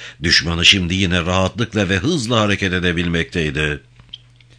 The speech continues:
Ryan'ın ilerlemesi de gerilemesi de imkansızdı. Bu nedenle gölün kenarından yürümeye başladı. Yol o taraftaydı. Geç vakit oradan geçen bir taşıtla karşılaşabilirdi.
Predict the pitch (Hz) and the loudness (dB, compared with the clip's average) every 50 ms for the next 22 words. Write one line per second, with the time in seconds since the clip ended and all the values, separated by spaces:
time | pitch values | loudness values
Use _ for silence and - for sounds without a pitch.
0 | - - - - - - - - - - 202 214 - 202 202 185 180 190 175 147 | -20 -20 -20 -20 -18 -16 -14 -16 -12 -4 2 4 6 6 6 4 4 2 2 2
1 | 160 160 160 156 147 143 151 143 143 135 - - 113 78 78 73 67 85 117 123 | 2 4 4 4 4 2 2 2 2 0 0 -2 -2 0 -2 -2 2 0 0 2
2 | 123 117 113 117 110 107 107 - 120 110 101 98 90 87 90 87 80 - 87 82 | 2 0 0 0 0 0 0 0 0 0 0 2 2 2 0 0 -2 -2 -2 -2
3 | 82 82 78 - 87 90 80 67 64 76 73 71 67 - - - - - - - | -2 -2 -2 -2 -2 -4 -4 -2 -4 -2 -2 -4 -6 -10 -16 -20 -20 -18 -2 2
4 | 180 196 - 82 69 - 78 80 76 76 87 92 85 92 117 123 135 147 131 - | 2 4 4 2 0 0 -2 -2 -2 -2 -4 -2 0 0 0 0 2 0 0 0
5 | 127 127 127 127 113 117 113 101 95 104 110 98 85 92 92 92 80 82 87 87 | -2 -2 0 -2 -2 -2 -2 0 0 0 0 0 0 0 -2 0 0 2 2 2
6 | 87 80 80 76 73 - - 78 73 67 76 76 69 - - _ 80 98 117 117 | 2 0 -2 -2 -2 -2 -2 -2 -4 -4 -4 -6 -6 -8 -12 _ -4 -2 0 0
7 | 107 101 110 110 - 90 82 82 80 - - 85 80 76 71 64 76 73 71 65 | 0 -2 -2 -2 -2 -2 -2 -2 -4 -4 -4 -2 -2 -2 -2 -2 -2 -4 -4 -4
8 | - - - - - - - - - _ - 160 175 - - 143 156 131 160 - | -8 -14 -20 -20 -18 -16 -16 -16 -4 _ 4 4 4 4 2 0 2 0 0 0
9 | - 143 151 147 131 123 131 135 127 107 107 101 101 - - 104 92 101 107 98 | 0 0 0 2 2 2 0 0 0 0 0 0 2 2 2 2 2 0 2 2
10 | 131 135 113 - - 120 - - 104 - - 123 113 - 107 104 95 92 101 101 | 2 0 0 -2 -2 0 0 -2 -2 -2 -2 -2 0 0 0 0 2 0 0 0
11 | 95 87 - 92 87 78 82 78 80 82 85 80 71 76 76 71 71 | 2 2 2 2 2 0 0 0 0 0 0 0 -2 -2 -2 -2 -4